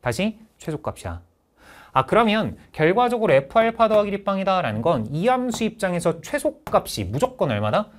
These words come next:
빵이 될 수밖에 없다라는 걸 찾으시자는 거죠. 따라서 우리의 결론이다. 여기는 이 오른쪽 함수를 관찰할 때 얘들아, 이 함수의 최소값은요,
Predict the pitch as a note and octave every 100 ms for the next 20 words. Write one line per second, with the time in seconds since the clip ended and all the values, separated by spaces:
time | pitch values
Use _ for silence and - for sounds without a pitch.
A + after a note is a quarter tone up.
0 | _ - A3+ A#3 A3+ A3 G3 - D3+ -
1 | C#3 G2+ G2+ E3 F#3 F#3 - F#3 F#3 -
2 | A#2+ D3 C3 - _ _ _ _ _ _
3 | F#3+ G3+ F#3 E3 D#3+ D3 E3+ B2+ A2 A#2
4 | F#3 F#3+ C3+ F3+ D3 D#3+ D3+ D#3+ C4 B3
5 | - A3+ A3 G3+ F3+ B2+ E3+ D#3 A#2+ G2
6 | F#2 G#2 G2+ - _ _ - - - _
7 | _ - C3+ E3+ F#3+ F#3 F#3+ F#3+ F#3 C4
8 | A#3+ - D3 - C#3+ F#3+